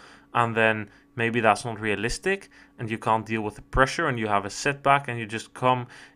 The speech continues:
in this downwards spiral of mor-, of your morale. It just goes down and down, and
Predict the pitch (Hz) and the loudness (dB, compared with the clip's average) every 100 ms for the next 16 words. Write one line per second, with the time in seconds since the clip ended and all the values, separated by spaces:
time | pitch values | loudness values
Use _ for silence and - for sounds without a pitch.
0 | _ 123 117 113 107 104 101 - 110 117 | _ -2 -2 -2 -2 0 0 2 4 4
1 | 117 110 107 107 101 - - - - - | 2 -2 0 -2 -4 -14 -20 -20 -12 -2
2 | 117 107 107 - 104 98 107 110 117 - | 2 2 0 0 -2 -4 -8 -8 -8 -8
3 | 123 113 113 107 107 107 104 104 107 101 | -10 -6 -6 -4 4 6 6 4 -8 -8
4 | 104 95 104 110 104 98 104 110 110 98 | -10 0 2 2 -2 0 4 4 4 -2
5 | 98 95 | -4 -8